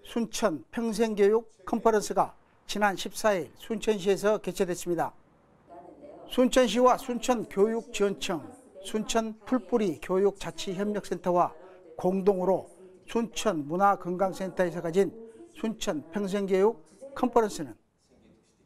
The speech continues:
공주대학교 양병창 교수의 시민이 함께 만드는 평생학습 생태계라는 주제 강의로 시작됐습니다. 이날 양 교수는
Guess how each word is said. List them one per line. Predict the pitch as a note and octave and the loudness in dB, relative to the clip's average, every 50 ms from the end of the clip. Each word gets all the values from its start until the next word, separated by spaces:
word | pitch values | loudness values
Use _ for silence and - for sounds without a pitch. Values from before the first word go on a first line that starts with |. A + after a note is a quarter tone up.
| _ _ | _ _
공주대학교 | - G#3 G#3 G#3 F#3+ G#3+ F3+ G#3 G3+ F#3 - - G#3 E3 A#2+ - - _ | 0 2 2 2 0 2 4 4 4 4 4 2 2 2 2 -4 -14 _
양병창 | D3 D3 D#3+ F3+ F3+ E3+ F#3+ G3 F#3+ F3 D3+ - F#3 G3+ F#3+ F3+ E3 D3+ | -6 -4 -2 -2 0 0 0 0 0 -2 -8 -4 -4 -2 -2 -2 -4 -4
교수의 | - E3+ E3 C#3+ - - D#3 D3+ C3+ G#2+ - _ _ _ _ _ | -2 -4 -4 -4 -6 -6 -6 -6 -6 -8 -14 _ _ _ _ _
시민이 | - - - - A3 A3 G#3+ A3 G#3 G3+ G3 G3 | -12 -10 -6 -4 -2 -2 0 -2 -2 -2 -2 -4
함께 | F#3 E3+ F#3 - - F#3+ | -4 -6 -6 -2 -2 0
만드는 | F3+ F3 E3 D#3 F3 F#3 A3+ A#3+ B3+ - _ _ _ _ _ _ _ | 0 0 0 0 0 0 0 -2 -2 -10 _ _ _ _ _ _ _
평생학습 | - - A3+ A3+ G#3 G#3 - G#3 F3+ E3+ F3+ - - - F3+ C#3 - - _ _ _ _ _ _ | -8 -6 -4 -4 -4 -4 -4 -4 -2 -4 -6 -6 -4 -4 -4 -6 -6 -12 _ _ _ _ _ _
생태계라는 | - - G#3 G#3 - - G3+ F3+ G3 F3 F3 E3+ F#3 G#3+ A3 G#3 - _ _ | -10 -8 -8 -8 -6 -8 0 0 2 2 2 0 0 -2 -2 -4 -8 _ _
주제 | - F3+ E3 F#3 F3+ D3 | -10 -4 -2 -2 -2 -2
강의로 | - - E3 E3+ E3 E3 E3 F#3 G3 F#3+ | -2 -2 -2 -2 -2 -2 0 0 0 0
시작됐습니다. | F3+ - - G#3 F#3+ - - D#3 - - D3+ C3+ - - - _ _ _ _ _ _ _ _ _ _ _ _ _ _ - - - - - _ _ _ _ C#3+ G3 C4 D4 D#4 D4+ C4+ A#3+ G3+ C#3 B2 B2+ C3 _ _ G#2 F#2+ G#2 G#2 G#2+ - | -2 -2 -2 -2 -2 -2 -6 -8 -6 -6 -6 -8 -8 -12 -14 _ _ _ _ _ _ _ _ _ _ _ _ _ _ -20 -20 -20 -20 -20 _ _ _ _ -20 -20 -18 -16 -16 -16 -16 -16 -18 -18 -20 -20 -20 _ _ -20 -20 -20 -20 -6 -2
이날 | F#3+ G3+ A#3 B3 A#3+ | 2 4 4 4 4
양 | A3 G#3 G3+ | 4 2 2
교수는 | G#3 A3 G#3+ - A3 A3+ A#3 G#3+ | 2 0 0 0 0 0 0 -2